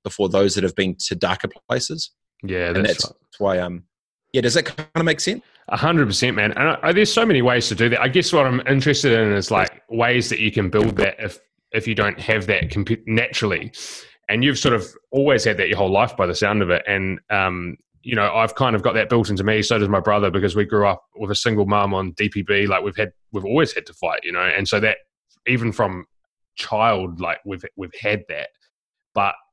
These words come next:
Speaker 2: it c-, you know, you can use exercise as a tool to do that. You can get in and do hard shit in the gym and, and build that mental fortitude every single day. You can go and do things like cold immersion. Like, there's so many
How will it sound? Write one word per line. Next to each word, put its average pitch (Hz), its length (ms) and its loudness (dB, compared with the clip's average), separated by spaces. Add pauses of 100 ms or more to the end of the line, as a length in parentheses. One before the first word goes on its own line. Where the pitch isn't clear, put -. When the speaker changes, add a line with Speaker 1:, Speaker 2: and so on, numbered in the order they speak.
(160)
Speaker 2:
it 120 180 -12
c-, - 140 -4
you 156 140 0
know, 110 80 2
you 127 160 2
can 107 320 -4 (240)
use 113 480 -2
exercise 120 500 0
as 95 80 0
a 98 80 0
tool 101 220 0
to 95 40 -2
do 98 140 2
that. 95 140 2
You 107 40 0
can 104 120 2
get 110 140 2
in 104 140 2
and 95 120 0
do 104 100 4
hard 107 240 0
shit - 140 0
in 95 60 -6
the 90 60 -2
gym 95 300 0
and, 92 240 -2
and 95 380 -4
build 117 240 2
that 98 120 0
mental 107 280 2
fortitude 98 460 2
every 98 180 0
single 92 240 0
day. 101 240 2
You 95 120 0
can 101 140 -4
go 101 140 2
and 104 100 0
do 101 80 2
things 98 240 -2
like 95 160 -2
cold 107 260 2
immersion. 95 380 0
Like, 90 140 0
there's 135 200 0
so 147 160 2
many 110 360 0